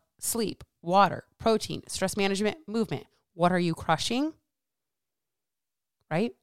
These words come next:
What are you crushing? What are you like, "Woof, I really suck at this"? Acknowledge it, be okay with it. Understand it doesn't have to change this exact moment. And then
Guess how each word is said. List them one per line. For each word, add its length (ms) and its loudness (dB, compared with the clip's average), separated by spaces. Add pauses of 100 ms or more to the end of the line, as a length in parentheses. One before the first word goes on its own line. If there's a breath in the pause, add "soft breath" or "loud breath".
What 200 4
are 80 6
you 140 4
crushing? 600 2 (1160)
What 440 8
are 160 8
you 280 4
like, 300 4
"Woof, 640 4 (920 loud breath)
I 60 6
really 300 6
suck 280 2
at 120 -6
this"? 420 -2 (340)
Acknowledge 560 2
it, 120 -2 (220)
be 120 0
okay 280 -2
with 200 -4
it. 180 0 (500)
Understand 460 -2
it 60 -4
doesn't 200 -4
have 200 -4
to 60 -12
change 380 -2
this 240 0
exact 480 0
moment. 600 -2 (680)
And 180 2
then 440 6